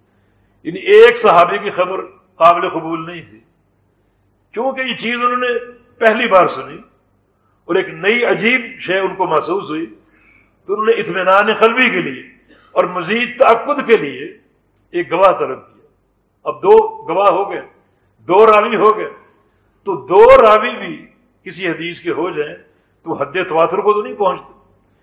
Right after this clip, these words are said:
یہ تمہارا نظریہ یہ ہے کہ متواتر حجت ہے، متواتر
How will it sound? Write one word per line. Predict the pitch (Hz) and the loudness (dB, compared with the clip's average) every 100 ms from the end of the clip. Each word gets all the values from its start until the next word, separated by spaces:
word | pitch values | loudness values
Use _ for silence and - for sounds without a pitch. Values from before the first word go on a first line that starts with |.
| _ _ _ | _ _ _
یہ | 156 | -10
تمہارا | 165 135 139 180 220 196 | -4 2 2 4 2 0
نظریہ | 170 185 202 185 160 | -2 -2 -2 -2 0
یہ | 151 | 2
ہے | 190 220 | 4 2
کہ | 220 214 208 - _ _ _ 135 | 2 -2 -2 -12 _ _ _ -10
متواتر | 156 160 185 - 262 | -2 2 4 6 4
حجت | 214 - 214 143 | 2 2 0 -2
ہے، | 135 - _ _ _ _ _ _ - | -12 -16 _ _ _ _ _ _ -18
متواتر | 156 151 165 | -4 -2 0